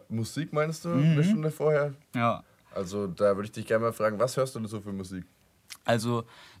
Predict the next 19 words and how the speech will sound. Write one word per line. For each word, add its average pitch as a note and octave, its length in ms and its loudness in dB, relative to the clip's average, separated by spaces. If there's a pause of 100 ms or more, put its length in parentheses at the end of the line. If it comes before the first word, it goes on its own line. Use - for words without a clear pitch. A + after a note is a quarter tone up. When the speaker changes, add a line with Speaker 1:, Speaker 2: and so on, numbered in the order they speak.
Speaker 2:
das B2 160 -2
ist D3+ 280 -4
teilweise C3+ 440 0
unterschiedlich, F3 760 -4
aber G#2+ 280 -2
am G#2+ 100 -4
liebsten B2 300 -6
so B2 120 -8
ein A2+ 120 -4
bisschen G#2+ 440 -8 (380)
Rock C#3 280 0
tatsächlich, D#3 600 -2 (120)
Speaker 1:
Mhm. A#2 140 -2
Speaker 2:
um D#3 80 0
sich B2 140 -8
ein - 40 -20
bisschen C3 200 -4
zu B2+ 120 -4
motivieren. B2+ 600 -2